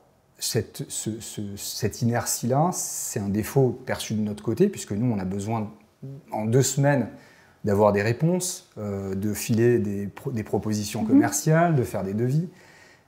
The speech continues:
Speaker 1: Nos interlocuteurs, qui sont les assureurs, mais aussi les autres, les autres groupes, les grands groupes, eux, ils ont des temps de vie et des temps de décision qui sont infiniment plus longs que nous. Nous, on est tout petits par rapport à eux.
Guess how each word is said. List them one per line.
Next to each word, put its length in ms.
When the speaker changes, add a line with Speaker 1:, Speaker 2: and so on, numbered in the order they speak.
Speaker 1:
Nos 360
interlocuteurs, 720
qui 100
sont 180
les 160
assureurs, 420
mais 80
aussi 220
les 200
autres, 140
les 220
autres 100
groupes, 240
les 60
grands 180
groupes, 260
eux, 120
ils 140
ont 80
des 160
temps 280
de 80
vie 260
et 60
des 100
temps 220
de 40
décision 400
qui 120
sont 340
infiniment 480
plus 160
longs 80
que 100
nous. 160
Nous, 100
on 80
est 80
tout 140
petits 220
par 140
rapport 260
à 60
eux. 80